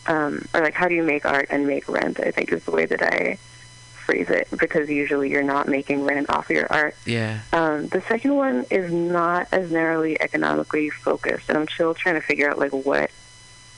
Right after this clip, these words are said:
Speaker 1: sort of the theme is that unites all of the interviews. There are a couple of themes that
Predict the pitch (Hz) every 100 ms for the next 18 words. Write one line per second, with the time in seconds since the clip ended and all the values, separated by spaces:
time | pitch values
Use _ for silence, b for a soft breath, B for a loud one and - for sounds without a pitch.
0 | - - 156 147 147 139 139 - - -
1 | - - - - - - - - - 160
2 | 147 143 143 139 - - 180 175 165 156
3 | 143 139 143 - 147 147 139 143 - 147
4 | 147 139 139 143 143 143 - - - -
5 | 165 175 - 240 233 170 - 151 143 139
6 | 139 - 139 135